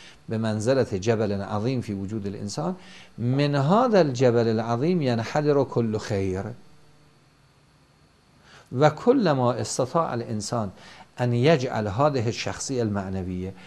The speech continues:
هذا الجانب المعنوي أكبر، أعظم، طبعًا الخيرات التي تأتي منه تكون أيضًا أكثر ومتنوعة.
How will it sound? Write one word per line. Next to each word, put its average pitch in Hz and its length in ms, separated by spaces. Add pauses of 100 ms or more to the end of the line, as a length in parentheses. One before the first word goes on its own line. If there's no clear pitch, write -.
(220)
هذا 147 260
الجانب 113 460
المعنوي 98 580
أكبر، 143 580 (120)
أعظم، 160 460 (320)
طبعًا 123 460
الخيرات 107 580
التي 98 340
تأتي 95 400
منه 135 260 (380)
تكون 113 540 (340)
أيضًا 104 260
أكثر 104 500 (280)
ومتنوعة. 123 960